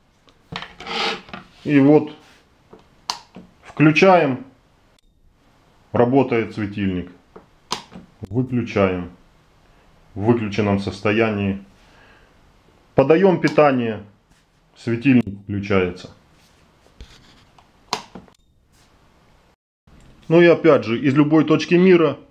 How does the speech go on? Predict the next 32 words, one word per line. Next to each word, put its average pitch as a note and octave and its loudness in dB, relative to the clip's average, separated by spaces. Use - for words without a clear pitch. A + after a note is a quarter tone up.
где A2+ 0
находится, A2 0
где A#2+ 2
есть C3+ 2
интернет, D3 0
и A2+ 0
вы A2 0
с G2+ -10
мобильным A#2 0
телефоном, C3+ 2
с - -14
приложением A#2 2
Evalink, A2 0
вы B2 6
можете C3+ 4
просматривать C3 0
статус B2 -2
устройства, C3 -2
также A2 -2
и A#2 0
управлять A#2 -2
им. F#2 -10
Видите, F#2+ -2
в F#2 -2
данном G2+ 2
случае G2 2
темный, A2+ 0
выключенный. G2 -2
Вы, F#2+ -2
вы F#2+ 0
видите, A#2 0
что F#2 -4